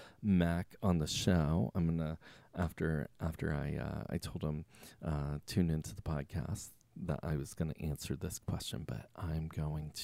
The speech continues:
to, um, I'm gonna send him the link to this and say, you know, uh, you have this question. I'm sure other people have this question. So, um, yeah. So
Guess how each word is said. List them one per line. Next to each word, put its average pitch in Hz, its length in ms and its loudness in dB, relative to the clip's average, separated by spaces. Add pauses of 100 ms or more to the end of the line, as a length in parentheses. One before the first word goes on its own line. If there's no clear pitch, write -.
to, 76 420 -4
um, 82 260 -10 (1700)
I'm 113 80 2
gonna 85 100 0
send 87 300 -2
him 82 160 -8
the 76 180 -2
link 80 320 -6 (120)
to 82 60 -4
this 73 340 -4
and 71 140 -4
say, 80 600 -2
you 185 100 4
know, 156 440 -2 (120)
uh, 87 420 0 (460)
you 95 280 6
have 92 200 4
this 92 160 0
question. 92 420 -2
I'm 80 120 -2
sure 80 320 -2
other 80 180 -2
people - 300 -6
have 104 180 -6
this - 160 -10
question. - 520 -8
So, 76 580 -6 (500)
um, 80 640 -2
yeah. 185 520 -2
So 104 580 2